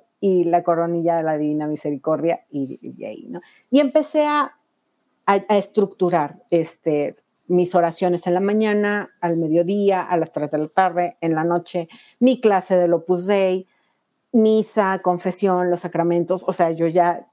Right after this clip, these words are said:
ya empecé esta relación, pero aún así no tenía un acercamiento real con Jesucristo. Yo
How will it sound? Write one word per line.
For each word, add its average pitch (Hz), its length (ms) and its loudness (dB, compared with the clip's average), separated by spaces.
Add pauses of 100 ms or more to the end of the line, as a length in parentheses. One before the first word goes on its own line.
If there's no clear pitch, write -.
(540)
ya 170 180 2
empecé 180 580 0
esta 190 300 0
relación, 160 720 -2
pero 277 260 2
aún 302 280 0
así 320 400 -4 (140)
no 170 160 -10
tenía 180 560 -6 (480)
un 247 140 0
acercamiento 190 580 -2
real 165 320 -4
con 165 160 -10
Jesucristo. 147 720 -12
Yo 151 320 -4